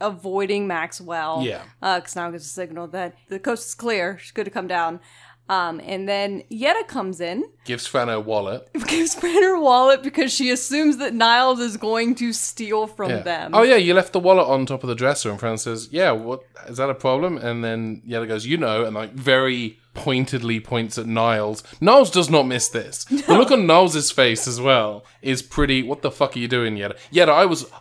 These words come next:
Speaker 2: on your, I was team fuck until twenty-seven seconds ago.
Speaker 1: <laughs> Like, "Yetta, we're on the same payroll." I, like, I'm curious as to what their amount of pay, 'cause if anything, I assume Niles would, might be getting paid more.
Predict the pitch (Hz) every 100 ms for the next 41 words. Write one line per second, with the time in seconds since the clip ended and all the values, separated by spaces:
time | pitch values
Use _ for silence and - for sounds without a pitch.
0 | - 165 190 190 156 - 190 285 233 -
1 | - 214 196 156 - 170 113 - - -
2 | _ 147 147 165 143 127 _ - 185 175
3 | 170 - 165 147 139 139 120 107 98 95
4 | 92 82 - 359 277 247 277 294 285 208
5 | 220 285 269 277 320 302 254 277 247 214
6 | 202 - 226 254 240 - 196 180 175 175
7 | 196 - _ - 311 359 262 339 - 277
8 | 311 311 381 415 440 392 359 277 214 240
9 | 233 220 240 226 208 214 226 - - 226
10 | 214 185 _ 202 _ - 226 240 208 202
11 | 220 240 247 285 381 381 320 247 233 -
12 | 254 214 214 226 214 185 190 208 208 196
13 | 190 - 175 202 196 180 180 190 190 175
14 | 160 - - 277